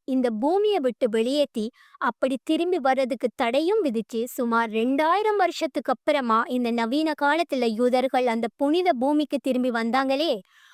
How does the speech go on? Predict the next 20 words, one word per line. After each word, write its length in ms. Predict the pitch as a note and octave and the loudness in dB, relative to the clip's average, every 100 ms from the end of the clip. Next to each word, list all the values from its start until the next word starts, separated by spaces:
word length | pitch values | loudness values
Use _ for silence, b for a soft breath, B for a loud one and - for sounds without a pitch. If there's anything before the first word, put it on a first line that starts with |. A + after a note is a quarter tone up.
| B | B
அந்த 300 | C4 C4+ C4 | -2 0 -2
தீய 400 | - E4+ F4+ C#4 C4+ A#3+ | 0 2 4 2 0 0
மற்றும் 380 | A#3+ - B3+ | 0 0 -2
இரத்தக்கரை 680 | G#3+ B3+ - F#4+ - G4+ F#4+ | 0 -2 -2 -6 -2 0 0
படிஞ்ச 340 | E4+ C4+ B3+ B3 A#3+ | 0 -2 0 -2 -2
திரும்புதலோட 640 | C#4 C4 C4+ C4+ C4+ C4 B3+ | -2 -2 0 0 0 0 0
உண்மையான 540 | A3 A#3+ C#4+ D#4 F4 C#4+ A3 | 0 -2 -2 -2 -2 0 0
யதார்த்தத்தை 640 | A#3 D4 F#4+ C4 - G#3+ - b b | 0 2 2 -2 -6 -10 -10 b b
விளக்குறதுக்காக 1000 | A#3 C#4 F4 - F#4 C#4+ - C#4+ F#4 F4+ D4 | -2 0 0 0 0 0 0 2 2 0 -2
இந்த 320 | B3 A#3 A3+ - | -4 -2 -4 -4
புத்தகம் 580 | D#4+ - F4 B3 A3+ - | -4 -2 -2 -2 -4 -4
குர்ஆனை 480 | D4 C4 C#4 F#4+ C4+ | -2 2 2 2 0
தான் 220 | A3 A3 | -2 -2
நாடி 260 | A3 G#3+ G3 | 0 -2 -2
இருக்கு. 320 | G3 - G#3 F#3+ _ _ | -6 -8 -14 -14 _ _
ஒரு 200 | C4+ C#4+ D#4 | -2 -2 -2
போலியான 560 | - E4 F4+ F#4+ G4 G#4+ D#4 | 2 4 4 2 2 2 0
மசீஹ் 420 | B3 - B3 - - | -2 -4 -8 -6 -4
இந்த 200 | B3+ C4 | -2 0
யூதர்களை 580 | B3 D4 D#4 D#4+ D4 | 0 2 0 2 0